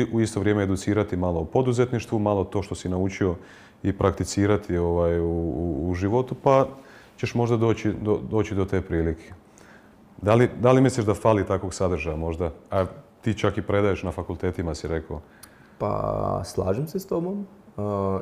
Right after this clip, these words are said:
Speaker 2: i mislim da je to veliki doprinos. Mislim, ne samo Bagatina, nego, evo, i ovog podcasta i takvih aktivnosti ima sve više. I mislim da se cijeli taj nekakav ekosustav diže,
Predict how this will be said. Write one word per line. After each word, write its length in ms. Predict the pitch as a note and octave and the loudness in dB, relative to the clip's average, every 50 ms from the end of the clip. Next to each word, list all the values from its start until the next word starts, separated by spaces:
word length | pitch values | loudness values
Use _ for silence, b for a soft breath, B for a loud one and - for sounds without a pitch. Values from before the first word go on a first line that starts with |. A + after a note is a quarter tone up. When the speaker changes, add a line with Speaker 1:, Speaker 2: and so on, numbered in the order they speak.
| - | -2
Speaker 2:
i 60 | G#2 | -2
mislim 200 | G2+ A2+ A#2 A2 | -2 0 0 -2
da 20 | G#2 | -2
je 20 | |
to 80 | - A2+ | 2 4
veliki 280 | G#2+ G2+ G2 - - | 4 4 4 4 2
doprinos. 720 | F2 F#2 F2+ - - C3+ C#3+ D#3+ G3 F#3+ - - - - - | 0 0 0 -2 -4 -8 -8 -8 -8 -10 -10 -14 -20 -14 -10
Mislim, 200 | - A2 - A#2 | -8 -6 -2 0
ne 80 | A2 G#2 | 0 0
samo 220 | - G#2+ G2+ F#2+ | 0 0 0 0
Bagatina, 560 | F2 D#2+ E2 E2+ F#2+ F#2+ F2 - - E2 E2 | 2 2 2 4 4 2 2 0 -2 -4 -4
nego, 200 | E2+ F2 E2+ F2 | -2 -2 0 0
evo, 180 | F#2 F2 E2+ - - | 2 2 0 -2 -4
i 120 | - F2+ | -2 0
ovog 260 | F#2 G2+ A2+ G2+ G2 - - | 2 2 2 0 -2 -4 -4
podcasta 580 | - G2+ G2 F#2+ - - - - - - - - | 0 0 0 0 -2 -8 -10 -10 -8 -8 -6 -4
i 200 | - E2+ E2+ E2 F2+ - - | -4 -2 -2 -4 -6 -4 -2
takvih 260 | A#2 A2 - A2+ G#2+ | -2 -2 0 -2 -4
aktivnosti 420 | G#2 - - A2 G#2+ G#2 - - | -4 -4 -4 -2 -2 -2 -2 -4
ima 140 | A2+ A2 G2 - - - | -4 -4 -4 -6 -8 -12
sve 160 | - - G#2 | -6 -6 -4
više. 340 | F2+ F#2 A2 - - D#3 - - B B B B B B B B B B B - | -2 -2 -4 -4 -6 -10 -10 -10 B B B B B B B B B B B -4
I 960 | G#2+ G#2+ G#2 G2+ G2 G2 G2 G2 G2 G2 F#2+ F#2+ F#2+ F#2+ F#2+ F#2+ F#2+ F#2+ F#2 - | 0 2 2 4 4 4 4 4 4 4 4 4 4 4 4 4 2 2 0 0
mislim 260 | F#2+ G2 G#2 G2+ G#2 | -2 -2 -2 -2 -2
da 60 | G2 | -4
se 80 | G2+ G2 | -4 -6
cijeli 300 | - - G#2 G2 F#2+ F#2+ | -4 -2 0 0 0 0
taj 100 | - G2 | 0 0
nekakav 360 | F#2+ F#2+ F#2+ F#2 - F2+ F#2 | 2 2 0 -2 -2 0 0
ekosustav 580 | G2+ G2+ - - F2 - G2 F#2 - - - E2 | 0 0 -2 -6 -8 -8 -8 -8 -6 -6 -6 -6
diže, 360 | D#2+ D#2+ E2+ E2+ E2 F#2 G#2+ | -4 -4 -4 -4 -4 -4 -6